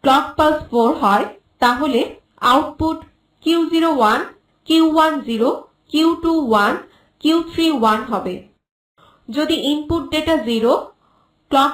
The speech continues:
পালস ফাইভ হয়, তাহলে আউটপুট কিউ জিরো জিরো, কিউ ওয়ান ওয়ান, কিউ টু জিরো, কিউ থ্রি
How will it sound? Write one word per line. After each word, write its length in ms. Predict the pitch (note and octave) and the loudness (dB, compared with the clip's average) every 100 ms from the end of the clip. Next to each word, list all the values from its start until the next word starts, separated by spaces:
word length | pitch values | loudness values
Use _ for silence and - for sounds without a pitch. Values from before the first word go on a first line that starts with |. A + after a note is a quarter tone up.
| - | 0
পালস 260 | D#4 D#4 D#4+ - | 0 2 -4 -2
ফাইভ 220 | C#4 D#4 D4 | 0 0 0
হয়, 200 | G#3+ C#4 - - _ _ _ _ _ _ | 0 0 -4 -18 _ _ _ _ _ _
তাহলে 360 | B3 F3+ D4+ B3 B4 - _ _ _ _ - | -2 0 2 0 -2 -6 _ _ _ _ 0
আউটপুট 540 | B3 D4+ - D4+ D#4 - - _ _ | 2 2 -2 -2 -2 -2 -18 _ _
কিউ 180 | - E4 E4+ | 2 2 2
জিরো 200 | D#4+ E4 D#4+ A3+ | 2 0 0 -2
জিরো, 200 | A3 C4+ - - _ - | -2 -2 -4 -16 _ -4
কিউ 180 | D#4 D#4+ D4+ | 0 0 2
ওয়ান 200 | D4+ D#4 C4+ | 2 2 0
ওয়ান, 220 | A3 A3 D#4+ - _ _ _ | 0 0 -2 -10 _ _ _
কিউ 160 | D4 E4 E4 | 0 2 2
টু 100 | E4 E4+ - | -2 -4 -4
জিরো, 220 | A3 A#3+ - - _ - | -2 -2 -2 -10 _ -4
কিউ 180 | D4+ D#4+ D#4+ | 0 0 -2
থ্রি 180 | - | 0